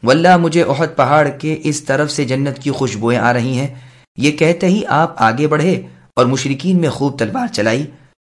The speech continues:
چونکہ مسلمان لوٹ گئے تھے، یہ تنہا تھے، ان کے بے پناہ حملوں نے کفار کے دانت کھٹے کر دیے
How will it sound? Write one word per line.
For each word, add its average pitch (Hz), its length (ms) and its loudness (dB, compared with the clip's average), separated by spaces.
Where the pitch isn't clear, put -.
چونکہ 196 320 0
مسلمان 165 720 0
لوٹ 131 420 2
گئے 156 160 2
تھے، 180 280 -4
یہ 131 200 0
تنہا 110 320 0
تھے، 170 300 -2
ان 160 220 2
کے 190 200 -2
بے 160 200 2
پناہ 139 420 0
حملوں 135 260 0
نے 156 120 -2
کفار 135 420 -2
کے 143 180 -4
دانت 117 300 -2
کھٹے 113 320 -6
کر 113 160 -2
دیے 139 320 -4